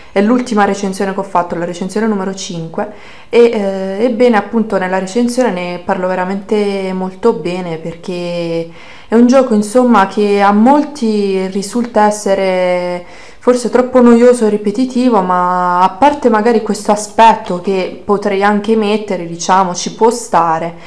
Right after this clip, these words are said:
direi che è un gioco veramente molto bello, molto meritevole, insomma, che per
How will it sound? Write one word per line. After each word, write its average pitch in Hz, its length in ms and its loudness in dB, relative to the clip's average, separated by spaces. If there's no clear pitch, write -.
direi 214 300 2
che 220 100 0
è - 20 4
un 220 140 4
gioco 240 220 0
veramente 196 420 0
molto 202 380 -2
bello, 180 760 0
molto 180 300 -6
meritevole, 190 640 -2
insomma, 175 880 -2
che 180 160 -10
per 180 580 -4